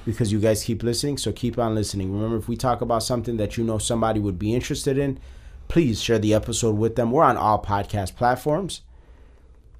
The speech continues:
If you wanna help us stay independent, go to our website, donate an amount of your choosing, or buy some merch. And if you're listening to us on Apple or Spotify, give us a five-star review.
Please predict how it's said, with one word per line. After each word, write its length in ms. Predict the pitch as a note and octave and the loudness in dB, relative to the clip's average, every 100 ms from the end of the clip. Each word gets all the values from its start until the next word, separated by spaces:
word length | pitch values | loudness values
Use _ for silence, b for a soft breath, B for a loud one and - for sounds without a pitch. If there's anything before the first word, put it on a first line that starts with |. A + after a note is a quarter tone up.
| - - - - - - - - - - | -20 -20 -20 -20 -20 -20 -20 -20 -20 -2
If 220 | D#3 D3 - | 4 4 2
you 120 | A#2 | 2
wanna 180 | B2+ A#2+ | 4 4
help 180 | B2 | 4
us 120 | A#2 G#2+ | 2 0
stay 140 | B2 | 2
independent, 500 | A2+ A2+ C3+ C#3+ F3 | 2 2 2 2 2
go 120 | A#2+ | 2
to 80 | A#2 | 4
our 120 | G#2+ | 4
website, 480 | G2 A2+ - D3+ C#3+ | 4 2 2 0 2
donate 360 | G#2+ A2 A2 G#2+ | 2 2 2 2
an 100 | G#2 | 2
amount 300 | G2+ G#2 G#2+ | 0 0 0
of 100 | G2 | -2
your 140 | G2+ | -4
choosing, 440 | F#2 - B2+ B2+ C#3+ | -4 -2 0 0 -2
or 120 | G2 | -2
buy 220 | F2 G#2 | 0 0
some 220 | G#2 - F#2 | 0 0 -2
merch. 480 | G#2 D3+ F3+ - - - - - - | 0 0 -2 -8 -12 -20 -20 -20 -8
And 80 | A2 | -2
if 100 | A2+ | 0
you're 120 | B2 | 2
listening 340 | A#2 A#2 A#2+ A2 | 2 0 -2 -2
to 140 | A#2+ | 0
us 120 | A2 | 0
on 140 | A2+ G#2+ | 0 0
Apple 260 | A2+ A2+ A2 | 0 0 -2
or 40 | |
Spotify, 580 | G2+ - A#2 A2+ A#2 A2 | 0 2 2 2 0 0
give 140 | G#2 | 0
us 140 | A2 G2+ | 0 -2
a 40 | |
five-star 480 | - G#2+ G#2 - G#2 | 0 0 0 0 -2
review. 440 | F#2 F2+ A2 C3 | -2 -2 -4 -4